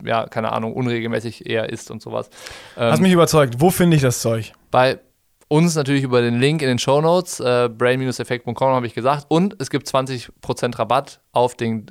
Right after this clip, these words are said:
Speaker 1: Guard von Brain Effect und alles andere mit dem Code Pushing Limits zwanzig, alles zusammengeschrieben, zwanzig als Zahl.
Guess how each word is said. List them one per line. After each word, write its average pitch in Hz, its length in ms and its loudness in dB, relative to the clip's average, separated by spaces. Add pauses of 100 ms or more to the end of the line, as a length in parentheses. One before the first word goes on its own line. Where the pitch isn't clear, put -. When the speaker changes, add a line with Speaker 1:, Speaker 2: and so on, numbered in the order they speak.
(220)
Speaker 1:
Guard 127 340 0
von 135 200 -6
Brain 131 180 0
Effect 127 280 -6
und 160 160 0
alles 131 200 0
andere 139 340 -2
mit 120 140 -6
dem 120 120 -8
Code 127 300 -2
Pushing 127 320 -4
Limits 120 320 -4
zwanzig, 117 480 -4
alles 123 160 -2
zusammengeschrieben, 123 640 -6
zwanzig 117 300 -4
als 110 120 -10
Zahl. 117 300 0